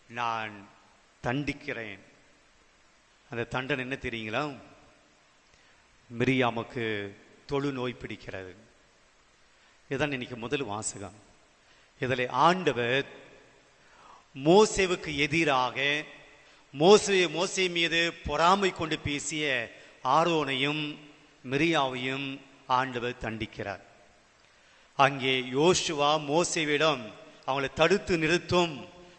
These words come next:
என்று அவர் பொறாமைப்பட்டார். இங்கே மோசே வழியாக மட்டும்தான் கடவுள் பேசுவாரா?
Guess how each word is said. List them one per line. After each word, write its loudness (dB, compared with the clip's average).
என்று -2
அவர் -2
பொறாமைப்பட்டார். -2
இங்கே -4
மோசே 0
வழியாக -2
மட்டும்தான் -6
கடவுள் -2
பேசுவாரா? -2